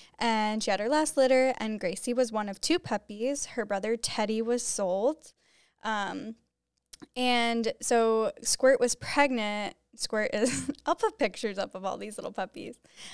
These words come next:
Um, Squirt is our pet Chihuahua, my mom's pet Chihuahua.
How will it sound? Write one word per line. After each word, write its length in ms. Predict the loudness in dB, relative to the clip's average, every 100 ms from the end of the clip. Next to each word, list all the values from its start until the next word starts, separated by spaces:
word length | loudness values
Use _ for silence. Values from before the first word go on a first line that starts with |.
| -6 -2
Um, 380 | 0 0 -6 -8
Squirt 420 | -6 2 4 4
is 200 | 2 0
our 160 | 0 -4
pet 520 | -6 -2 0 0 -4 _ -12
Chihuahua, 560 | -4 -2 0 -2 -2
my 140 | -4 -4
mom's 300 | -6 -6 -6
pet 200 | -8 -8
Chihuahua. 480 | -6 -4 -2 -4